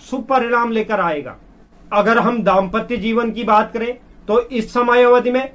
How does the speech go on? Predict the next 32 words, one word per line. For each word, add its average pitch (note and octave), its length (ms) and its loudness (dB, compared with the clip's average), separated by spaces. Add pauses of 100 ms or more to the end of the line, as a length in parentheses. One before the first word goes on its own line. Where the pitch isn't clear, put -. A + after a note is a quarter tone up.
मिथुन A#3+ 380 0
राशि B3 300 2
का D4 120 4
दाम्पत्य G#3 520 0
जीवन A3+ 400 0 (220)
खुशियों C4 400 0
से D#4 160 -2
भरा G#3+ 300 2
रहने A3+ 320 2
वाला F#3+ 220 2
है। D3+ 200 -8 (180)
इस A3 260 -4
समय A3+ 300 2
अवधि A#3 260 0
में B3+ 100 2
आपके G#3 460 -2
प्रेम A3 320 2
में A#3+ 140 2
भी C#4 120 -2
वृद्धि B3 340 -6
देखने A#3 380 4
को G#3+ 140 0
मिलेगी। E3+ 420 -4 (460)
वहीं G3+ 400 4
कार्य G3+ 380 2
क्षेत्र A#3+ 360 -2
के B3 180 8
लिहाज A#3 420 4
से A#3+ 140 0
भी B3+ 160 -8 (520)
देवगुरु G#3+ 500 2
बृहस्पति A#3 580 0